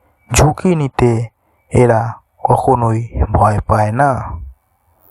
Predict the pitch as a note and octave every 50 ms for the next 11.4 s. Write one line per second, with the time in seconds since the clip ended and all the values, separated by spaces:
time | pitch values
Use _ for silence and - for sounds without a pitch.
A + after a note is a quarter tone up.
0 | _ _ _ _ _ _ _ _ _ _ _ _ _ _ _ _ _ _ _ _
1 | _ _ _ _ _ _ _ _ _ _ _ - - - - - - - - -
2 | - - - - - - - - - _ - - - - - - - - - -
3 | D#3 D#3+ F3 F3+ F#3+ G3+ G3+ G3 - - F3+ E3 D3+ C#3+ C#3 C3+ C3 C3 - -
4 | - - - - - - _ - - - C3 C3+ B2+ B2 A#2+ B2 C3+ C#3+ D3+ D3+
5 | - - - C#3 C#3+ - - D3 C3+ C3+ C#3+ C#3 - _ - - - - - -
6 | - - A2 G#2+ G#2 - _ - - C#3 C3+ C3 C#3 C#3 C3 - - - C#3+ C#3+
7 | C#3 - - - - C#3 C#3 C#3 C#3 - _ _ _ - - _ _ - - A#2+
8 | A#2+ B2 C#3 D3 D3+ C#3+ D#3+ E3 E3+ F3 F3 E3 - - - B2+ B2 B2 A#2+ -
9 | - - B2 A#2 A2+ A#2 A2 - _ _ _ _ _ - - B2 B2+ - - C3+
10 | B2+ - A#2+ A#2 A#2+ - - B2+ A2+ A2+ - - - - D#3 D3+ D3 D3 C#3 -
11 | _ - C#3 C3+ C#3 C#3 - -